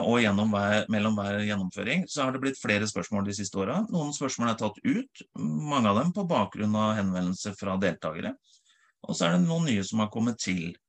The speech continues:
og noen har blitt justert i ordlyd og så videre. Disse spørsmålene er jo det som vi bruker for å måle disse prestasjonene. Og i svar og ventetid, avhengig av hvilken, eh, kontaktmåte, så er det to eller tre spørsmål. På mottak og velkomst så er det mellom fem og åtte,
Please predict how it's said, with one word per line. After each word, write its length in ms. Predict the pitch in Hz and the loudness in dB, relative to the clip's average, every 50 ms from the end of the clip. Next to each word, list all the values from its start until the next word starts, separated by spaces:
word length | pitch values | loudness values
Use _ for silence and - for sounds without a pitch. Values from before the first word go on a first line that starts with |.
| _ _ - | _ _ -8
og 260 | - 120 127 135 139 | -6 -4 -4 -2 -4
noen 240 | 143 135 120 113 117 120 | -2 0 0 0 0 0
har 100 | 123 117 | -2 -2
blitt 180 | 113 123 120 - - | -2 -4 -6 -6 -4
justert 640 | 110 123 113 - - - 92 90 95 101 101 95 - | -4 -4 -4 -4 -4 -2 0 0 2 0 0 -2 -2
i 80 | 110 110 | -2 0
ordlyd 520 | 110 113 101 90 82 82 80 85 87 82 | 0 2 0 0 0 -2 -4 -4 -4 -4
og 120 | 80 90 | -4 -6
så 120 | - - 95 95 | -6 -6 -4 -4
videre. 260 | 87 73 - - - _ _ _ _ - _ - - _ _ - | -4 -4 -8 -14 -16 _ _ _ _ -20 _ -20 -20 _ _ -4
Disse 220 | - 160 135 127 147 | -2 -2 0 0 -2
spørsmålene 580 | - - 131 110 - - 120 113 120 135 156 131 | -2 2 2 0 2 2 0 2 2 2 4 4
er 80 | 117 | 4
jo 80 | 123 117 | 4 4
det 100 | 107 104 98 - | 2 2 0 0
som 160 | - 117 110 | -2 -2 0
vi 140 | 107 104 104 | 0 0 0
bruker 340 | 104 101 98 - - 98 101 | 0 0 -2 -2 -2 -4 -4
for 140 | - - 104 | -2 -2 0
å 80 | 104 107 | 2 4
måle 340 | 110 107 95 90 87 92 98 | 4 4 2 2 0 0 -2
disse 180 | 104 101 - 87 - | -2 -2 -4 -6 -6
prestasjonene. 720 | - 104 95 - - - 107 - 104 95 95 101 123 165 175 - _ _ _ _ _ _ _ _ _ _ _ _ - | -4 -4 -4 -4 -4 -4 -4 -4 -2 0 0 2 2 2 0 0 _ _ _ _ _ _ _ _ _ _ _ _ -2
Og 80 | - | 0
i 80 | 131 131 | 0 0
svar 260 | - 120 113 104 110 | 2 2 2 4 4
og 80 | 127 131 | 4 2
ventetid, 480 | 120 101 101 98 95 131 151 180 180 - - | 2 0 0 -2 -4 -2 -2 -2 -2 0 0
avhengig 320 | 117 107 104 101 101 104 | 2 2 4 4 4 4
av 80 | 107 107 | 2 2
hvilken, 540 | 101 101 - - 107 104 104 104 104 104 101 | 0 -2 -4 -2 0 2 2 2 2 2 2
eh, 220 | 101 101 101 101 101 | 0 0 0 -2 -2
kontaktmåte, 640 | - 233 - - 98 - - 190 185 - - 120 156 | -2 -4 -2 -2 -4 -4 -2 -2 -2 -2 -2 -4 -4
så 140 | 147 - 117 | -2 -2 -2
er 40 | |
det 120 | 110 110 104 | -2 -2 -2
to 140 | 104 98 95 | -2 -2 -2
eller 120 | 95 98 | -2 -4
tre 160 | 95 95 92 | -4 -4 -6
spørsmål. 480 | 90 - - 87 - - - 175 269 233 - _ _ _ _ _ _ _ - - _ _ _ _ | -6 -6 -8 -8 -6 -4 -4 -4 -4 -8 -12 _ _ _ _ _ _ _ -20 -20 _ _ _ _
På 80 | - 156 | 0 2
mottak 360 | 165 151 131 - 110 110 - | 2 2 4 4 2 2 2
og 60 | 131 | 0
velkomst 440 | 127 104 92 - 135 170 202 - - | 0 0 0 0 2 2 2 2 2
så 100 | 147 131 | 0 0
er 60 | 123 | 2
det 80 | 127 127 | 2 2
mellom 260 | 120 107 107 113 113 | 2 4 2 2 2
fem 180 | 120 107 101 107 | 2 2 2 4
og 180 | 107 104 - _ | 2 0 0 _
åtte, 180 | - 156 233 | -4 -4 -4